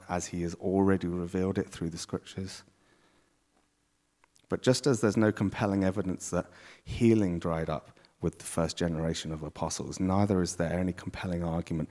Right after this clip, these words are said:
that prophecy has dried up either. Now,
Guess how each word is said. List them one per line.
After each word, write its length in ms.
that 100
prophecy 560
has 140
dried 320
up 140
either. 320
Now, 300